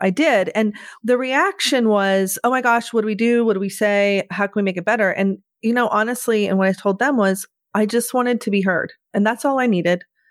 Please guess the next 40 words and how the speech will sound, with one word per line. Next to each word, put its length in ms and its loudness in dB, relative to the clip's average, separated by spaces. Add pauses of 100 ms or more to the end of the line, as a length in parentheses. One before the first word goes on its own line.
(220)
"I 40 0
just 180 -2
want 160 0
you 80 2
to 80 2
have 180 -2
another 300 0
perspective 760 -4
of 140 0
how 180 -2
what 160 -2
you 100 -2
said 260 -2 (120)
could 160 -4
impact 380 -4
others." 360 -4 (540)
No 220 2
apologies, 720 0
nothing, 400 0
nothing 340 0
needed, 400 0 (100)
just 220 -4
needed 220 0
to 80 -2
share. 420 -2 (160)
I 80 4
was 180 2
so 200 4
excited 580 0
with 140 -4
their 160 2
resp-, 240 -2 (640)
just 180 -2
that 160 -2
it 160 2
was 200 0 (440)
able 260 2
to 160 -4
be 220 2
able 200 0